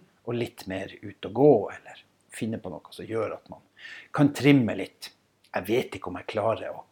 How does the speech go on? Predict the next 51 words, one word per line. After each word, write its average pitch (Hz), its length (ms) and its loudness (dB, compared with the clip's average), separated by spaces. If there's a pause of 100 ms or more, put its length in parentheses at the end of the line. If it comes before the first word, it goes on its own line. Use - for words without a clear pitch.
(140)
spise - 680 -8
mindre 101 400 -8
godt. - 400 -16 (120)
Jeg - 240 -10
er - 80 -20
forferdelig - 1000 -10
glad 117 260 -4
i 98 60 -10
å - 60 -16
kose 113 280 -12
meg. - 140 -14 (480)
Men 143 140 6
det 185 40 12
går 262 140 12
an 277 100 12
å - 40 0
kose 233 280 0
seg 202 200 4
ute. 113 180 -2 (160)
Det 139 140 -10
går 131 160 2
an 123 100 -2
å 113 60 -2
gjøre 120 320 0
ting 98 240 -8
som 104 160 -8
gjør 104 260 -2
at - 100 -16
man 92 140 -12 (180)
kommer 104 320 -2
i 98 80 -12
litt - 240 -14
bedre - 320 -4
form. - 240 -12 (320)
Jeg - 400 -10
har 117 80 6
latt - 200 6
meg 131 200 2
inspirere 127 680 8 (200)
av 110 160 0
de 113 160 -2
folkene 104 400 -4
som 104 280 -6
virkelig 135 580 2
tok 110 260 -6
et - 120 -12
tak - 280 0
i 95 60 -4
livet 104 260 -6
sitt. - 320 -10
Eh, 104 160 -2